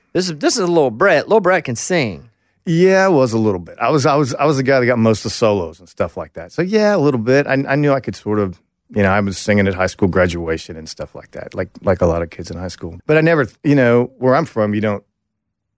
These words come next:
Speaker 2: it's not on the list of things you think you can do for a job. It's not really one of those things in high school they say, "Yeah, you should,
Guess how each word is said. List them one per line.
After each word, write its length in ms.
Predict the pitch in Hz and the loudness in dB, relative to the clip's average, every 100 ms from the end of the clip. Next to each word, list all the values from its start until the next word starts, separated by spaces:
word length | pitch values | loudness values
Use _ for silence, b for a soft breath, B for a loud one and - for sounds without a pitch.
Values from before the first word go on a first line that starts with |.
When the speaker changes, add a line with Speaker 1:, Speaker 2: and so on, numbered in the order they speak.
| _ _ | _ _
Speaker 2:
it's 160 | 104 147 | -8 -2
not 180 | 151 | 2
on 80 | 131 | 2
the 80 | 110 | 2
list 260 | 104 107 104 | 2 0 -2
of 80 | |
things 240 | - 98 90 | -6 -6 -6
you 60 | |
think 240 | 87 98 85 | -8 -10 -10
you 80 | 92 | -14
can 160 | 87 | -14
do 120 | 82 82 | -16 -20
for 180 | - | -20
a 60 | 78 | -20
job. 380 | 80 78 78 80 | -18 -18 -18 -20
It's 160 | - 120 | -8 -4
not 140 | 110 | -2
really 200 | 104 90 | -2 -4
one 200 | 90 98 | -6 -6
of 60 | 87 | -6
those 120 | - | -10
things 160 | 92 | -14
in 60 | 87 | -10
high 120 | 90 | -10
school 180 | 87 92 | -10 -10
they 60 | 85 | -14
say, 160 | - | -10
"Yeah, 120 | 101 107 | -4 -4
you 100 | 98 | -4
should, 220 | - | -14